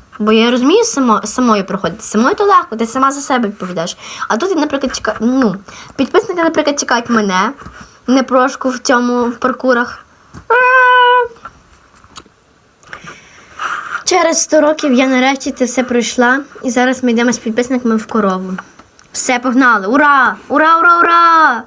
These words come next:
Так. А де ми тепер? О, кадик! <laughs> Ми тепер в корови в, е, цей. Ого, нічого собі тут в корови, блін. Яблука. А що, корови хіба жрать яблуко?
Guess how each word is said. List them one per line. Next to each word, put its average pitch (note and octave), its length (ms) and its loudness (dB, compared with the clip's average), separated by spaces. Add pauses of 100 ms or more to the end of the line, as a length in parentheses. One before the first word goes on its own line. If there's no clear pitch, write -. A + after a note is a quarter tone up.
(760)
Так. G3+ 380 -2 (760)
А G3 120 0
де A3+ 160 0
ми D4+ 100 0
тепер? A#3+ 440 -6
О, D4+ 180 2
кадик! C4+ 440 0 (480)
<laughs> - 480 -14
Ми B3+ 120 0
тепер D4+ 220 0
в - 160 -2
корови C#4 340 2
в, G#3 140 -2
е, G3+ 480 -2 (180)
цей. F3 300 -10 (1500)
Ого, B3+ 580 2
нічого C#4 280 -2
собі C#4+ 200 -2
тут C#4 140 0
в - 80 -14
корови, C4+ 420 2
блін. B3 300 2 (600)
Яблука. C#4 1080 4 (600)
А A3+ 40 -8
що, - 140 -6
корови A#3 240 0
хіба A3+ 260 -2
жрать A3 340 -2
яблуко? D#4 460 -4